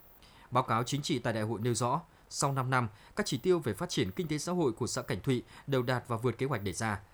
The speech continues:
Tổng giá trị sản xuất tăng bình quân hàng năm mười sáu phần trăm. Thu nhập bình quân đầu người hết năm hai nghìn mười chín đạt năm mươi lăm phẩy bảy triệu đồng.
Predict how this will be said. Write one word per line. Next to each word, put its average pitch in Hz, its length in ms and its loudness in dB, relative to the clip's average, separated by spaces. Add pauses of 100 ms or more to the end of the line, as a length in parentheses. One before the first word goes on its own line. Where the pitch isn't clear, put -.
(260)
Tổng 123 160 0
giá 151 100 -2
trị 165 200 0
sản 123 180 -2
xuất 208 180 -6
tăng 165 180 0
bình 135 160 0
quân 165 160 2
hàng 131 220 -2
năm 147 200 0
mười 123 100 0
sáu 113 160 -2
phần 127 140 -2
trăm. 135 240 0 (400)
Thu 208 80 -2
nhập 165 160 2
bình 143 140 0
quân 180 180 2
đầu 147 100 2
người 131 240 2
hết 180 180 -4
năm 165 140 -2
hai 156 100 -2
nghìn 117 160 -2
mười 101 100 0
chín 123 280 -2 (280)
đạt 135 200 0
năm 175 160 -2
mươi 170 140 -2
lăm 160 140 0
phẩy 123 160 -2
bảy 98 160 0
triệu 113 160 -4
đồng. 107 220 2